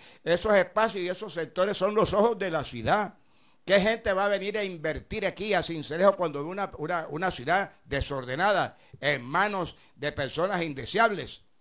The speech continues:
No, hombre, no, eso no puede ser. Entonces aquí no va a haber inversión, ni se va a fomentar el empleo, ni se va a fomentar absolutamente nada, porque aquí hay que primero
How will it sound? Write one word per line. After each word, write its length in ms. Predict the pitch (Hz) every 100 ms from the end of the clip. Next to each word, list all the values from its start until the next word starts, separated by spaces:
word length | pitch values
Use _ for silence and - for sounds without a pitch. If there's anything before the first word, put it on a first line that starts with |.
| _ _ _ _
No, 60 | 90
hombre, 260 | 196 165
no, 180 | 120 131
eso 220 | 135 131
no 140 | 151 127
puede 180 | 143 117
ser. 360 | 170 196 147
Entonces 280 | _ 123 156
aquí 220 | 170 127
no 120 | 147
va 100 | 170
a 20 | 139
haber 140 | 151
inversión, 480 | 185 156 110 156 220
ni 80 | 185 135
se 140 | 131
va 100 | 127
a 60 | 147
fomentar 420 | 175 151 147 156
el 60 |
empleo, 300 | 165 135 165
ni 100 | 180
se 100 | 123
va 140 | 107 123
a 40 |
fomentar 460 | 156 156 127 139 160
absolutamente 800 | 156 120 120 123 147 123 107 123
nada, 320 | 170 185 151 - - -
porque 280 | 120 131 135
aquí 200 | 123 165
hay 140 | 170 175
que 160 | 185
primero 460 | 160 160 185 170